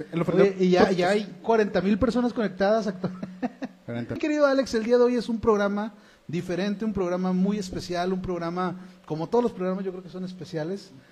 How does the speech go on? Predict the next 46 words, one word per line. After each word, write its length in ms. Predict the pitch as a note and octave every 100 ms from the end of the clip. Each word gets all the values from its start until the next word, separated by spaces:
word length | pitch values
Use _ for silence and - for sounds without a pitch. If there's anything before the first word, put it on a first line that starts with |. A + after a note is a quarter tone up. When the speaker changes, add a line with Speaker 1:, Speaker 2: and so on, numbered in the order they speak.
| _ -
Speaker 2:
Es 160 | D#3 G#3+
un 100 | A3
programa 600 | A#3 G#3+ G#3+ A3 G#3+ -
Speaker 1:
<laughs> 40 |
Como, 180 | G3+ E3+ F3
Speaker 2:
donde 240 | E3+ E3 -
Speaker 1:
o 120 | D3+ D#3+
ya 100 | D#3+
lo 80 |
quisimos 300 | F#3 F3+ E3+
hacer 200 | F#3+ F#3 F#3
cristiano, 420 | F#3+ D#3 C3+ C#3
ya 160 | C#3+ C#3+
no 80 | D3
tenemos 240 | D#3 D3+
invitado. 340 | D#3 C#3+ A2 G#2+ -
Speaker 2:
No, 280 | D3+ E3+ F3+
ya. 460 | D#3 D3+ F3+ F#3
Speaker 1:
<laughs> 40 | -
Speaker 2:
Dice, 240 | E3 F#3
"Vamos 220 | F3 G#3
a 80 | A3
traer 220 | F#3 F3+
a 80 | G3+
Carla 220 | G3 F#3+ G3
Panini". 300 | F#3 G3+ E3+
Nah, 200 | C3+ C3
no 80 |
es 60 | C#3
cierto. 240 | C#3 B2 C#3+ F#3+ F3+ -
Íbamos, 280 | D#3 F3+ F3+
no, 260 | F#3+ G#3+
íbamos 280 | F3+ F#3+ F#3+
a, 260 | G#3 E3 B2 - _ _ _ _ - _ _ _ _ -
eh, 680 | D3+ D3 C#3+ C#3 C#3+ C#3 C3 - -
pues, 600 | E3 - - - - - - - -
no, 180 | F#3+ A#3
no 100 | B3
hubo 160 | C4+ C#4
invitado, 520 | G3+ F3+ E3+ G3 D4
no 80 | A#3
hubo 80 | G3+
invitado, 420 | G#3+ E3+ E3 G#3+
pero 160 | G3 F3+
tenemos 600 | E3+ D#3 D#3+ F3 G#3 G3
un, 220 | G3